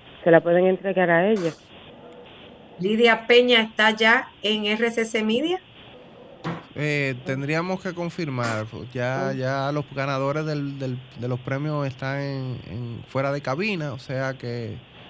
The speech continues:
Speaker 3: Yo le confirmaría, si Lidia está, se la mando con Lidia, no hay
Speaker 1: Ah,
Speaker 3: inconveniente.
Speaker 1: ah, sí, me pueden mandar con ella.
Speaker 3: Bueno.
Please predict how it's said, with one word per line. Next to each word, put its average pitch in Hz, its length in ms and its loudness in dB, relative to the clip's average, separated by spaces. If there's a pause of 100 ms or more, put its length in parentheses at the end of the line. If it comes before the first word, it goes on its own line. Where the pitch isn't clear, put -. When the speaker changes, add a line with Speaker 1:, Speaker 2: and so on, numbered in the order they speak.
(200)
Speaker 3:
Yo 135 160 0
le 160 100 -2
confirmaría, 180 720 -2
si 165 120 -6
Lidia 165 280 0
está, 185 260 0
se 190 140 -6
la 156 80 -4
mando 165 300 -4
con 165 120 -6
Lidia, 135 240 -2
no 139 100 -2
hay 147 100 -2
Speaker 1:
Ah, - 20 -4
Speaker 3:
inconveniente. 151 540 -2
Speaker 1:
ah, 170 200 -2
sí, 180 60 2
me 170 300 6
pueden 180 260 4
mandar 180 320 4
con 165 180 2
ella. 135 320 -2 (160)
Speaker 3:
Bueno. 123 300 -2